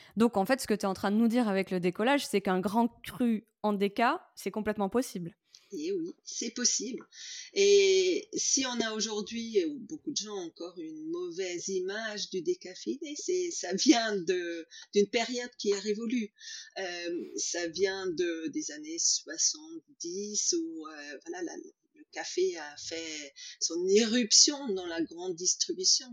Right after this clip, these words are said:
Speaker 2: comme, euh, café de commodité ou comme produit de masse. Et là, la grande distribution, elle a un peu posé le marqueur en disant, euh, « Déca, ça doit coûter la même chose qu'un café. » Euh, et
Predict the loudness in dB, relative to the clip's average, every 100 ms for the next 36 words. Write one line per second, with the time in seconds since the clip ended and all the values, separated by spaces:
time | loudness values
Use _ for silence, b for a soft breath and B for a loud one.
0 | -18 -16 -14 -14 -18 _ _ _ _ -20
1 | -10 -6 -4 -6 -12 -12 -10 -6 -6 -6
2 | -10 -12 _ -20 _ -6 -4 -6 -6 -6
3 | -6 -6 B B B B 2 6 8 6
4 | 4 -2 0 2 4 4 4 4 2 -2
5 | -4 0 0 0 2 2 0 -2 -2 -2
6 | -4 -8 -10 -12 -12 -10 -8 -8 -6 -4
7 | -6 -10 -12 -10 -10 -10 -12 -20 -16 -12
8 | -10 -10 -12 -12 -8 -8 -8 -12 -12 -12
9 | -14 -16 -16 -10 -10 -10 -4 0 0 0
10 | 0 -2 _ _ _ _ _ 2 4 4
11 | 0 -2 -4 -6 -6 -4 -2 0 0 -2
12 | -4 -12 _ _ -18 -16 -16 -12 -12 -2
13 | 2 4 2 0 -2 -2 -4